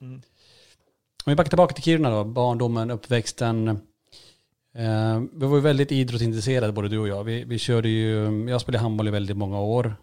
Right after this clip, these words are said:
Speaker 2: eh, nästan tio år uppe i Kiruna. Eh, du körde ju mycket med innebandy.
Speaker 1: Jag körde innebandy, basket, badminton.
Speaker 2: Var, var, var inte du tränare på, i, i basket?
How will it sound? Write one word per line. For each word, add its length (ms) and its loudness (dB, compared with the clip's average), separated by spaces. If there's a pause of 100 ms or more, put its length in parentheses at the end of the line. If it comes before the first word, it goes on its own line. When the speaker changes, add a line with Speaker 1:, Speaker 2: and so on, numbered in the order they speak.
(260)
Speaker 2:
eh, 420 -10
nästan 220 -14
tio 260 -6
år 60 -4
uppe 160 -8
i 20 -6
Kiruna. 440 -6 (760)
Eh, 180 -4
du 220 0
körde 280 2
ju 140 2
mycket 340 -2
med 360 -4
innebandy. 760 -2 (300)
Speaker 1:
Jag 100 -6
körde 280 0
innebandy, 460 -2
basket, 720 -2
badminton. 600 -2 (680)
Speaker 2:
Var, 120 -2
var, 140 0
var 80 -2
inte 140 -2
du 80 -2
tränare 440 -4
på, 240 -8
i, 340 -8
i 60 -12
basket? 420 -16